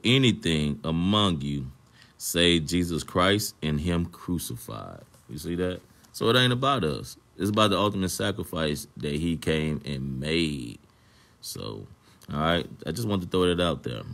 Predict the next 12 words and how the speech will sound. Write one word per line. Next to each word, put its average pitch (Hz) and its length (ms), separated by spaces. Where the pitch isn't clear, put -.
All 73 120
right. 78 200
Uh, 80 460
let's 85 120
go 95 100
back 87 200
to 82 60
Mark 87 340
real 87 200
quick, - 360
three 82 180
thirty-five. 90 840